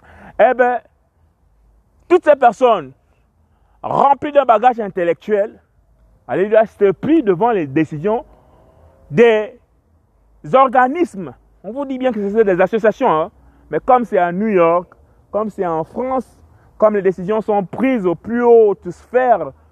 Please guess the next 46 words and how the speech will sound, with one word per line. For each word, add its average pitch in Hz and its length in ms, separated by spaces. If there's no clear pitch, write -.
de, 147 1000
de 151 80
la - 100
politique 208 380
mondiale, 214 500
ben, 208 280
les 214 120
pays 247 400
comme 233 200
les 185 120
nôtres 196 280
se 185 120
plient 220 260
tout 254 160
bêtement. 170 460
Comment 254 320
est-ce 254 120
qu'on 277 160
peut 277 160
vous 240 140
imposer 214 840
quelque 233 280
chose 262 340
et 160 40
vous 226 160
dire 262 180
de 190 80
vacciner 185 560
vos 233 240
enfants 220 220
comme 220 200
ceci ? 196 320
Entre-temps, 240 480
vous 240 280
avez 185 160
des 160 100
docteurs, 202 520
vous 202 140
avez 185 160
des 165 140
médecins 196 460
très 269 260
bien 240 160
formés, 196 320
des 156 300
excellentes, 208 500